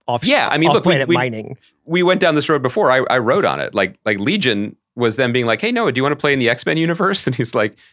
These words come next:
Speaker 2: "Sure."
Speaker 1: Right.
Speaker 2: And
Speaker 1: <laughs>
Speaker 2: that was not necessarily the show for people who liked it when Quicksilver ran fast. So it'll be interesting.
Speaker 1: Right. Uh, let's take a quick break. And when we come back, we'll talk about the new show Severance on Apple.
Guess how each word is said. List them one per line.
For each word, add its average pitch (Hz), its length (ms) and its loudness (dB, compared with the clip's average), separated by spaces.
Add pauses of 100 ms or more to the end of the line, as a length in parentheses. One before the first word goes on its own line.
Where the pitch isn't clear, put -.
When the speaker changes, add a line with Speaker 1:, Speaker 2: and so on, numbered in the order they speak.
(160)
Speaker 2:
"Sure." - 880 -2
Speaker 1:
Right. - 120 -8
Speaker 2:
And 95 420 0 (160)
Speaker 1:
<laughs> 135 180 -8
Speaker 2:
that 101 260 0
was 104 340 -2
not 101 400 0
necessarily 117 800 0 (500)
the 120 100 0
show 104 360 2
for 107 200 -4
people 110 440 -4
who 107 440 -6
liked 101 240 -2
it 120 40 -2
when 110 140 -2
Quicksilver 123 480 -4
ran 170 220 -4
fast. - 400 -4 (100)
So 113 460 0 (500)
it'll 131 180 -2
be 143 100 -6
interesting. - 320 -10 (260)
Speaker 1:
Right. 123 180 -4 (420)
Uh, 165 340 4 (100)
let's 185 160 -2
take 202 160 -2
a - 20 -20
quick 208 220 -2
break. 160 320 0
And 147 100 2
when 147 80 2
we 147 80 0
come 147 160 0
back, 131 220 0
we'll 135 80 -2
talk 123 180 -2
about 120 280 -4
the 117 60 -4
new 117 140 -4
show 110 220 -4
Severance 92 420 -8
on 104 140 -6
Apple. - 280 -16